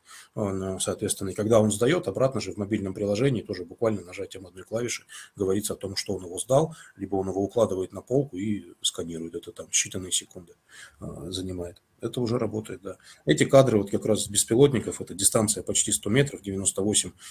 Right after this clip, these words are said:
а, до маркера размером полтора на полтора сантиметра. С зумом, а, происходит сканирование, идентификация. Можно передавать, э, данные как задачи, то, что нужно сделать с каждым элементом. То есть, по сути, а, система бимар —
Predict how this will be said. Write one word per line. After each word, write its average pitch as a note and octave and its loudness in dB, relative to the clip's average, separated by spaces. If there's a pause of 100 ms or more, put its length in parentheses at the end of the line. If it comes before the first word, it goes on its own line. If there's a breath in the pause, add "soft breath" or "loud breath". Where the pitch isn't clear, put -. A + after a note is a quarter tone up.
(160 loud breath)
а, F#2 -4
до G#2 4
маркера G2+ 2
размером F#2+ 0
полтора G2+ -2
на F#2+ -4
полтора G2 0
сантиметра. A#2 -2
С - 6
зумом, E3 6 (340 loud breath)
а, G2 -2
происходит G#2 2
сканирование, A2+ 2
идентификация. G#2 0 (300 loud breath)
Можно A#2 0
передавать, G2+ 2
э, F2+ -2
данные A2+ 2
как F2+ -8
задачи, G2+ 0 (840)
то, A#2 2
что G#2+ -2
нужно F#2 -4
сделать A2 -2 (220 soft breath)
с - -12
каждым F#2+ -2
элементом. E2+ -10 (380)
То - -12
есть, - -10
по A2 -4
сути, C3 -2 (440 soft breath)
а, F#2+ -4
система G#2+ 0
бимар — B2+ 4